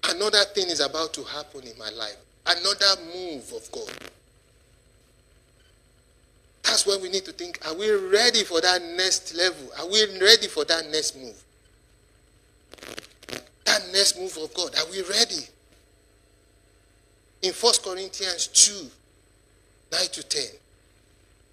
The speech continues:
says that is what the scripture, scripture means when they say, "No eyes has seen,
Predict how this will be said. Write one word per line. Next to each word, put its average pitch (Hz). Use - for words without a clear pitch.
says -
that -
is -
what 165
the 120
scripture, 139
scripture 160
means 135
when 147
they 123
say, 127
"No 196
eyes 165
has 123
seen, 131